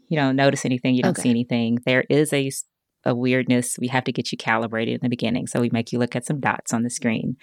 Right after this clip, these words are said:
Speaker 1: But it's really unobtrusive. And this is in contrast to what it looked like ten years ago when I worked at nasa, and we used to have to make people wear a helmet. So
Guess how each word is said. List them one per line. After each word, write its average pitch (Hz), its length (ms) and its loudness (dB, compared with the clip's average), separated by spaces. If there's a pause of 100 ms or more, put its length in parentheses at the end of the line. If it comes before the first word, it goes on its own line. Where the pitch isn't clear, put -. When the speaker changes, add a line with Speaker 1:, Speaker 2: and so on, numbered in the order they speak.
(380)
Speaker 1:
But 143 140 4
it's 139 260 -2 (120)
really 233 280 4
unobtrusive. - 680 -2 (960)
And 165 100 6
this 240 120 6
is 233 120 2
in 165 100 4
contrast 135 480 4
to 123 80 -2
what 123 140 0
it 120 80 0
looked 120 160 -2
like 123 180 0
ten 131 160 4
years 220 220 4
ago 214 420 2
when 156 140 0
I 131 40 0
worked 127 180 -2
at 131 80 -2
nasa, 151 260 2
and 135 120 2
we 131 40 -2
used 135 120 -6
to 143 40 0
have 131 80 0
to 127 80 -2
make 127 180 0 (160)
people 135 240 -2
wear 120 140 4
a 113 40 -2
helmet. 127 360 2 (160)
So - 240 0